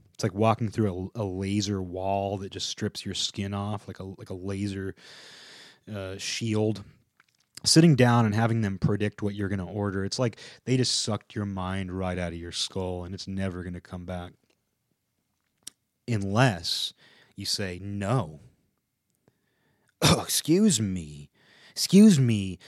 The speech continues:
servant, peasant, freak. I'm not gonna order the orange chicken this time.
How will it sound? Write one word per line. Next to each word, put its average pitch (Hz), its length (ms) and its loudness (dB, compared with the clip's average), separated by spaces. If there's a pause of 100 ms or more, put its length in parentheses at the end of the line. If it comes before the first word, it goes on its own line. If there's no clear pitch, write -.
(120)
servant, 113 640 2
peasant, 104 480 -2
freak. - 720 -4 (1120)
I'm 135 120 2
not 202 220 2
gonna 175 140 6
order 107 260 -2
the 95 80 -6
orange 95 380 -10
chicken 90 340 -10
this 80 200 -8
time. 73 520 -18